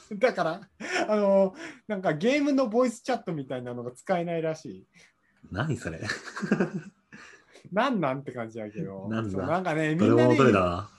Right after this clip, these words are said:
Speaker 1: みんなね、
Speaker 2: うん。
Speaker 1: そう、どれもどれなんだよ。いや、ノイキャンが欲しいんだよ。で、ノイキャンはいいんだよ。で、そのヘッドホンにすると有線接続するからゲームとかやると遅延がないからいいかな。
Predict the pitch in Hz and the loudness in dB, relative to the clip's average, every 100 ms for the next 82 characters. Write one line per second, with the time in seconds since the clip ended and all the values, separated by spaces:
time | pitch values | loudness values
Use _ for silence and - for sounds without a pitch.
0 | - 101 95 175 160 202 277 277 311 262 | -2 0 2 0 0 0 0 0 2 2
1 | 185 156 170 160 190 294 330 440 403 311 | 2 0 0 0 2 2 2 -2 -4 -6
2 | - 302 277 302 277 233 175 151 123 120 | -4 -4 -2 -2 -2 -4 -4 -2 -2 -2
3 | 135 170 233 240 277 262 240 214 196 123 | -4 -2 -2 -2 -4 -2 0 0 -2 -4
4 | 98 95 _ _ - 233 233 226 208 185 | -6 -10 _ _ -4 -2 0 -2 -2 0
5 | 214 311 330 269 262 277 214 180 220 214 | 0 0 0 0 -2 -2 2 4 4 0
6 | 262 277 262 240 220 - 220 208 180 175 | -6 -6 -8 -6 -8 -4 -6 -2 -2 0
7 | 196 202 220 247 180 156 156 127 - 180 | -2 -4 -4 -2 2 0 -2 -10 -4 -2
8 | 196 208 214 226 196 151 143 185 165 143 | 0 0 0 -2 -4 -2 -2 -2 -2 -2
9 | 156 139 | 0 -2